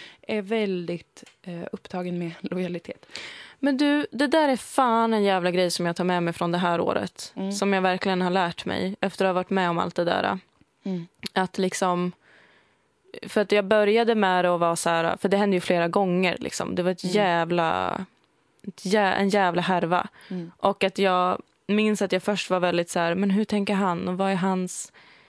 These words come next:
Speaker 2: problematik och varför händer det här och hur kan vi lösa det här?
Speaker 1: Mm.
Speaker 2: Men att jag nu är mycket mer precis som du beskriver det, typ. Fast vänta, det här är inte rätt för mig.
Speaker 1: Mm.
Speaker 2: Så oavsett hur mycket jag kan förstå det hos en annan person,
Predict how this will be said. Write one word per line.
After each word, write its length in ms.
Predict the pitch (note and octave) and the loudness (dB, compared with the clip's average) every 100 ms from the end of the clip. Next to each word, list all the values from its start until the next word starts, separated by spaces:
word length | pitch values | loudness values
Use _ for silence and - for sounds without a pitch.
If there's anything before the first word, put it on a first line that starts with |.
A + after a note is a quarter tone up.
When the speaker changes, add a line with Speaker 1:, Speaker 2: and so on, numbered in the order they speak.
| _ _ - | _ _ -4
Speaker 2:
problematik 920 | G#3 F#3 F#3+ F#3 A3 G3 E3+ F3 - | -2 0 0 0 0 2 0 -4 0
och 220 | F3+ F3 | 0 2
varför 300 | F#3+ F#3+ G3 | 0 0 0
händer 440 | F3+ G#3 G3+ F#3+ F3+ | 0 2 2 2 0
det 80 | |
här 300 | F3 F3 F3 | 0 0 0
och 80 | F3+ | 0
hur 100 | F#3 | 0
kan 200 | G3+ G3+ | 0 0
vi 200 | G3 G3 | 2 2
lösa 360 | F#3+ F3+ F3 F3+ | 2 0 0 -2
det 60 | |
här? 380 | F3+ F3 - - - - | 0 0 0 -2 -6 -10
Speaker 1:
Mm. 160 | G3 | -4
Speaker 2:
Men 100 | F#3 | 0
att 120 | G3 G3 | 0 2
jag 100 | G3 | 2
nu 140 | G3 | 2
är 40 | |
mycket 260 | F#3+ F3+ F#3 | 2 0 0
mer 380 | F3 E3+ E3+ F3+ _ _ _ _ | 0 0 0 -2 _ _ _ _
precis 360 | - G3 F#3+ F3+ | -4 0 0 0
som 120 | F3+ | 0
du 100 | E3+ | 0
beskriver 480 | F#3 - B3 G3 - | -2 -2 0 2 0
det, 100 | F#2+ | -2
typ. 220 | - - | -4 -2
Fast 220 | - F#3+ | -4 0
vänta, 220 | A3 F#3+ | 0 0
det 100 | F3+ | 0
här 280 | G3 A#3+ G#3+ | 2 2 2
är 40 | |
inte 200 | F#3 F3+ | 0 0
rätt 160 | F#3 - | -2 -4
för 120 | - | -2
mig. 400 | G#3+ G3+ - F#3+ - _ | 0 0 -2 -8 -10 _
Speaker 1:
Mm. 240 | G3+ G3 F3+ | -6 -6 0
Speaker 2:
Så 120 | G3+ | 0
oavsett 260 | G3 A3 | 2 0
hur 40 | G#3+ | 0
mycket 160 | G#3 | 0
jag 80 | F#3+ | 0
kan 120 | F#3+ | -2
förstå 360 | F#3 E3+ A#3 G3 | -2 0 2 2
det 60 | F3 | 0
hos 160 | E3+ | 0
en 100 | F#3 | 0
annan 220 | F3+ G3+ | 2 0
person, 500 | F#3 E3+ E3+ E3+ E3+ | 0 -2 0 -2 -4